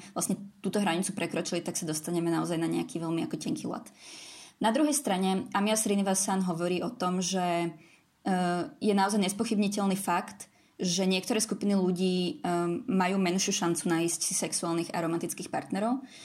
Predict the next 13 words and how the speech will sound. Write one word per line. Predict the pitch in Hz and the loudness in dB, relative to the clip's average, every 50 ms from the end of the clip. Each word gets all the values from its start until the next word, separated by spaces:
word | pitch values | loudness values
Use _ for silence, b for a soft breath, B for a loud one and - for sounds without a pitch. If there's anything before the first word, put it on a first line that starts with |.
| B B B | B B B
Sú | B - - | B -4 -2
to | 190 190 | 0 0
napríklad, | 196 185 180 196 175 175 - - 175 175 - - - | 0 0 0 -2 -4 -6 -4 -2 -4 -4 -4 -4 -4
eh, | 170 165 160 156 156 | -2 -2 -2 -2 -2
trans | 156 196 185 180 175 170 | 0 0 0 0 0 0
ženy, | 170 175 165 160 160 - | 0 0 0 0 0 -2
alebo | - - 170 165 165 156 165 170 | -2 -2 -2 -2 -2 -2 -2 -2
handicapovaní | 170 180 185 180 180 175 185 175 - 180 165 170 170 170 170 | -2 0 0 0 0 0 -2 -2 -4 -2 -2 -2 0 -2 -2
ľudia, | 160 165 165 160 170 175 - - | -2 -2 -2 -2 -2 -2 -2 -2
alebo | - 175 - 214 170 147 165 170 | -2 -2 -2 -2 -2 -2 -4 -4
typickí | 165 - 170 - 170 165 - - - - 170 175 - | -4 -6 -6 -6 -6 -4 -6 -6 -4 -4 -4 -2 -2
azijskí | - 180 175 185 175 - - 175 | -2 -2 -2 -4 -4 -4 -2 -2
muži. | 165 156 165 196 233 285 294 - B | 0 0 0 2 2 2 0 -2 B